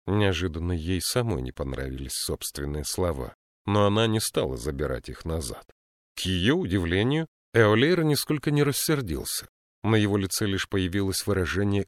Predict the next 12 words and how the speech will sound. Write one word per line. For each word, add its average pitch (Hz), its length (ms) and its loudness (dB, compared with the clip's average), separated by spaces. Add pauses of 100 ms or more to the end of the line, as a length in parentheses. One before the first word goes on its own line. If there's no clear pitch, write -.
усталого 104 680 0
понимания. 92 800 -2 (340)
Боль, 110 320 4
которую 117 540 2
она 104 240 0
видела 98 420 -2
в 76 100 -8
нем 92 180 0
раньше, 131 480 -2 (200)
никуда 156 360 0
не 147 140 0
делась. - 540 -4